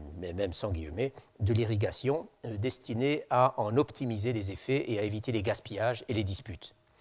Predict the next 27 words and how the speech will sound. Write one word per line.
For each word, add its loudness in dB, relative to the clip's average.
Une 4
approche 4
dont 0
on 0
peut -4
supposer 0
qu'elle 2
était 0
constamment 0
affinée 0
et 2
qui 2
était 0
inséparable, 2
et -6
ça 0
c'est -4
important, -6
euh, 0
des 2
travaux 2
effectués -2
dans 0
ces -2
nouveaux -2
instituts -6
agronomiques, -6